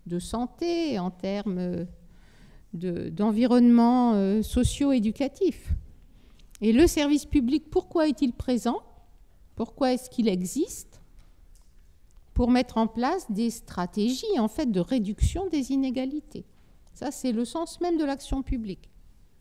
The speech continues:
Parce que l'égalité, c'est un objectif, ça n'est pas le point de départ. Et donc, ces politiques publiques compensatoires, on va dire,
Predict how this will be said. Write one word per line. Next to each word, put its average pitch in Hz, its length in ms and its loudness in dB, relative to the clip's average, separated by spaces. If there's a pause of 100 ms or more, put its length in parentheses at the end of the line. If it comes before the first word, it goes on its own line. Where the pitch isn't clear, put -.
(2250)
Parce - 240 -4
que 285 60 -2
l'égalité, 240 640 2
c'est - 220 -6
un 214 320 4
objectif, 294 760 -2
ça - 160 -8
n'est 165 160 -4
pas 330 200 -10
le 302 120 -6
point 277 220 -10
de 262 100 -4
départ. 240 420 -12 (1800)
Et 269 120 2
donc, 349 220 4
ces 339 160 0
politiques 302 560 0
publiques 247 580 -4 (1160)
compensatoires, 208 1120 -4 (380)
on 196 40 -18
va 143 140 -14
dire, 226 220 -12